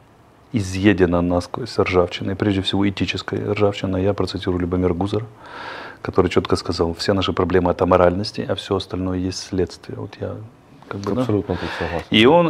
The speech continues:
Speaker 1: и потом не, не приходится удивляться, что у нас стырят на оборонке замминистра обороны, там, да, условно говоря, огромные деньги на крови. И все эти явления происходят. Потому что это блики аморальности, которые вот, к-, с-,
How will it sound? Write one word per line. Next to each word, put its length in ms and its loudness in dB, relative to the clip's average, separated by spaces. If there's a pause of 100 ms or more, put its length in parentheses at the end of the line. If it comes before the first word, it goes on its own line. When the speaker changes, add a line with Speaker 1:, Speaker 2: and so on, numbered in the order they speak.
(140)
Speaker 1:
и 60 8
потом 680 4
не, 100 8
не 160 6
приходится 500 6
удивляться, 460 8
что 140 4
у 20 4
нас 280 4
стырят 680 6
на 300 6
оборонке 540 4
замминистра 600 2
обороны, 380 2
там, 220 -6
да, 280 -6
условно 400 -2
говоря, 380 -2
огромные 360 2
деньги 240 0
на 160 0
крови. 320 0 (540)
И 80 4
все 220 6
эти 140 2
явления 360 4
происходят. 500 0
Потому 280 4
что 320 0
это 360 6 (680)
блики 440 4
аморальности, 840 0 (220)
которые 420 0
вот, 420 -8
к-, 120 -6
с-, 160 -10